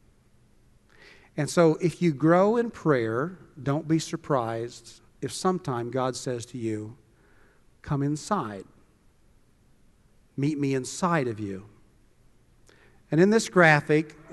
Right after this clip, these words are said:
by Raymond Gunzel, the pathway to the inside of us is silence. We have to still ourselves. As we come into the inner chamber of who we are,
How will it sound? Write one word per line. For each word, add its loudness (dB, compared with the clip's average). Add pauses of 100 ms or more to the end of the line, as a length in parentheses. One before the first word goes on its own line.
(100)
by 2 (120)
Raymond 4
Gunzel, 2 (680)
the 0
pathway 0 (180)
to -4
the -2
inside 2
of -4
us -6
is -8
silence. -2
We -4
have -6
to -12
still 4
ourselves. -10 (1000)
As -2
we 4
come 4
into 6
the 6
inner 6
chamber 4
of 2
who 2
we 8
are, 0